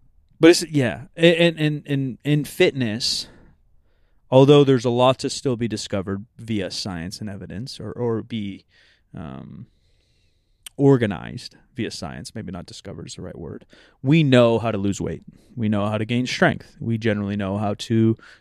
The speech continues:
get jacked. We generally, you know, we, we have all these protocols that are pretty freaking accurate.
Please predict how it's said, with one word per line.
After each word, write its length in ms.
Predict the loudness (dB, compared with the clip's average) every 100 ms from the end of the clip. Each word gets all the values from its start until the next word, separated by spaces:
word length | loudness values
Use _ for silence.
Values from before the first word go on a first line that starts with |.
| 0
get 140 | 0
jacked. 460 | 2 0 0 -8 -12
We 120 | -8
generally, 340 | -4 -2 -2 0
you 60 |
know, 100 | 2
we, 220 | 4 2 0
we 160 | 0 -2
have 360 | -2 2 2
all 100 | 2
these 160 | -2 -6
protocols 640 | 0 2 2 -2 -8 -8
that 160 | -10 -10
are 160 | -12 -16 _ _ _ _ _ _
pretty 300 | 2 4 4
freaking 440 | 0 -4 -4 -8
accurate. 600 | -10 -10 -8 -2 -2 -2